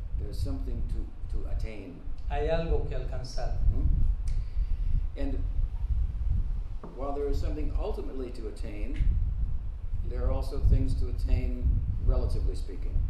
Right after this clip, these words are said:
Speaker 2: Al mismo tiempo que hay algo por alcanzar en última instancia, también existen otras cosas para alcanzar, más relativamente hablando, a corto plazo.
Speaker 1: So the text, the epic, it speaks of virtue for its own sake.
Speaker 2: Entonces, este tipo de texto, este, este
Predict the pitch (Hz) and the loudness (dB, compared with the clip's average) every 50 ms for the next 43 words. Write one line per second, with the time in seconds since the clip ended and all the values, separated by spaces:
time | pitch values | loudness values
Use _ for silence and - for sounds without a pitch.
0 | - - - - - - 165 160 170 165 165 170 165 170 - - - - - 147 | 4 4 4 2 0 0 -4 -4 -4 -4 -4 -4 -4 0 0 2 2 2 2 2
1 | 143 151 151 156 151 - - - - - - - - - - - - - - - | 2 2 2 2 0 0 -2 -2 -2 0 2 2 4 4 4 4 6 4 4 2
2 | - - 185 - - - - - - - - - - 185 175 160 - - - 226 | 0 0 0 0 -2 -2 -2 0 2 2 4 4 4 4 2 2 2 2 2 2
3 | 226 - - - - - - 143 151 - - - - - - 147 156 160 - 156 | 2 2 2 2 0 0 0 2 0 0 0 -2 -4 -4 -4 -2 -2 0 0 0
4 | 143 - - 127 - - - - - 117 117 127 123 - - - - - - - | 0 0 0 0 0 0 -2 -2 -2 -4 -2 -2 0 0 -2 -2 -2 -2 -2 -2
5 | - - 135 - - - - - 139 139 143 143 139 131 127 131 - - - - | -2 -2 -2 -2 -4 -4 -6 -6 -6 -6 -6 -6 -4 -4 -4 -2 0 2 6 6
6 | - - 131 127 - 135 123 120 123 120 120 - - - - - - - - 139 | 6 6 6 2 0 -2 -4 -4 -4 -4 -4 -2 0 0 -2 -2 -4 -8 -6 -6
7 | - - - - - - - - - - - - - - - - - - - - | -2 0 0 0 0 -2 -2 -4 -4 -4 -6 -4 -4 -2 -2 -2 0 2 4 4
8 | - - - - - - - - - - - - - 143 139 143 - 147 135 - | 4 4 2 0 -2 -2 0 0 0 -2 -2 -4 -4 -2 -2 -2 -2 -2 -2 -2
9 | - - - - - - - - - - - - - - - - - - - - | -4 -6 -8 -10 -10 -10 -10 -8 -6 -2 0 2 2 2 0 0 -2 -2 -2 -2
10 | - - - - 123 139 147 - - - 139 139 139 139 139 - - - - - | -2 -2 -2 0 0 2 2 2 2 2 2 2 2 0 0 -2 0 2 2 2
11 | - - - - - - - - - - 110 107 - - - - 135 131 123 123 | 0 0 -4 -4 -2 -2 -2 0 0 -2 -2 -2 -2 -4 -4 -4 -2 -2 2 4
12 | - - 120 110 - - - - - - - - - - - 147 139 - 139 139 | 4 6 6 4 2 4 2 2 2 2 0 -2 -2 -4 -6 -8 -10 -10 -8 -8
13 | 147 - 147 - 147 143 - 151 - - - - - - - 143 - - - - | -6 -4 -4 -4 -2 0 0 2 2 2 0 -2 -2 -2 -2 -2 -2 -2 -2 -2
14 | - - - - 123 - - - - - - - - 143 - | -2 -2 0 0 0 2 2 2 2 2 0 -2 -2 -2 -2